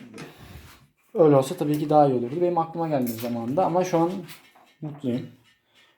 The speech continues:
Bir kötü yanı da buraya talaşlar dolunca biraz kullandıktan sonra bu arabanın biraz ilerlemesi sıkıntı olur çünkü altında somun var sonuçta. Talaşlar iterek ilerliyor. Onları da temiz tutmak lazım. Şimdi motor ne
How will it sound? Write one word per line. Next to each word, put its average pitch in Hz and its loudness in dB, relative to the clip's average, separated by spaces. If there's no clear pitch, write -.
Bir 185 -10
kötü 165 4
yanı 156 2
da 170 2
buraya 160 2
talaşlar 151 2
dolunca 151 2
biraz 131 -2
kullandıktan 131 -4
sonra 143 -4
bu 139 2
arabanın 135 0
biraz 131 0
ilerlemesi 135 2
sıkıntı 135 -6
olur 135 0
çünkü 127 -2
altında 123 0
somun 127 -2
var 117 -2
sonuçta. 113 -10
Talaşlar 135 0
iterek 131 -2
ilerliyor. 113 -2
Onları 147 4
da 165 2
temiz 151 0
tutmak 165 -4
lazım. 135 2
Şimdi 190 2
motor 165 6
ne 175 2